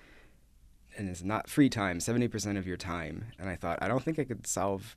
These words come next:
physics equations for seventy percent of my time, but, you know, I, I think I could do music."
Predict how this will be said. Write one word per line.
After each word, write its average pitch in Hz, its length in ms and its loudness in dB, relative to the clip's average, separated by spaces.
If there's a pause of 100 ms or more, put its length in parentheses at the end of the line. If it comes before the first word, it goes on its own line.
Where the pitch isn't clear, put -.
(120)
physics 104 380 -4
equations 85 560 -4
for 90 200 -6
seventy 85 400 -4
percent 90 320 -6
of 85 60 -6
my 82 140 -4
time, 90 640 -4
but, 87 200 -2 (540)
you - 80 -8
know, 92 140 -4
I, 95 220 0 (360)
I - 100 -8
think - 220 -4
I 110 60 -2
could 113 140 -2
do 90 120 -6
music." 90 500 -4